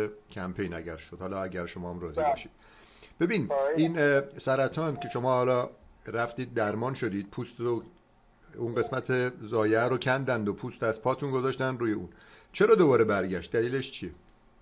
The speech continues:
Speaker 2: در نگه چند جای سرم بوده.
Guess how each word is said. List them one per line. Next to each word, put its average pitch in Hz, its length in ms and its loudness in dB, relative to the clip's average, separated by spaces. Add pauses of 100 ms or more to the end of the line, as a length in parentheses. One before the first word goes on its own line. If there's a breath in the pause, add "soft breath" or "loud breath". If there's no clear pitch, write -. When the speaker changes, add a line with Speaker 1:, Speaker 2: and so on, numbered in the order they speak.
(920)
Speaker 2:
در 135 260 2
نگه 160 480 -2 (300)
چند 170 460 0
جای 220 200 0 (100)
سرم 151 380 0
بوده. 123 460 0